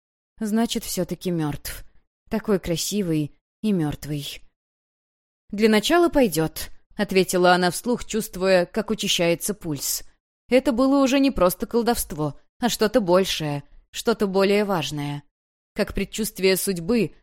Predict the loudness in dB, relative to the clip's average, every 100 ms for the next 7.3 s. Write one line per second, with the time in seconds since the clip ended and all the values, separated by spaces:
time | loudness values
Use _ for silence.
0 | _ -2 2 4 2 2 2 2 0 -2
1 | 2 4 4 0 0 -2 -4 -10 _ -2
2 | -2 0 -2 -2 -2 -2 -2 -6 -12 _
3 | _ _ _ -10 0 2 2 0 0 0
4 | -2 0 0 0 -2 -12 _ _ -2 0
5 | 0 -2 -2 2 4 2 0 -10 _ _
6 | _ _ _ _ _ -8 0 0 2 -2
7 | -4 -6 -12